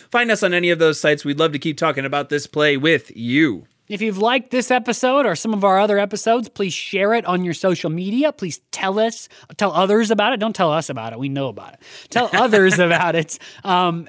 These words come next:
Speaker 2: that's a really big thing that you can do to help us out. There's a community of people that love scripts, and we hope to keep building that community as we go. You can find this podcast on Podbean, where it's hosted on Apple Podcasts, Google Play, and Spotify.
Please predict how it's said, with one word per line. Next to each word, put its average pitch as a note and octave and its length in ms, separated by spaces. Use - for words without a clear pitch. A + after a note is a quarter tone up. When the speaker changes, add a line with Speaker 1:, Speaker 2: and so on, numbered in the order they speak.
Speaker 2:
that's A3+ 280
a F#3+ 80
really F3 340
big D#3 240
thing D#3+ 220
that D3+ 60
you D3+ 100
can D3 120
do D3 140
to C#3 80
help C#3 260
us B2+ 200
out. C3 180
There's D3+ 220
a - 20
community F#3 540
of D#3 80
people D#3+ 240
that D3+ 120
love D#3 280
scripts, - 480
and C#3 100
we D3 80
hope D3+ 180
to D3 80
keep B2+ 280
building C#3+ 340
that B2+ 180
community C3 480
as A#2 160
we A#2 140
go. A2+ 300
You B3 100
can A#3 160
find G#3+ 380
this G3 140
podcast F#3+ 500
on D#3 160
Podbean, F3+ 540
where D3+ 120
it's D3+ 160
hosted F3 480
on C#3+ 160
Apple E3+ 280
Podcasts, E3 600
Google E3+ 280
Play, D#3 400
and C#3+ 180
Spotify. A#3 640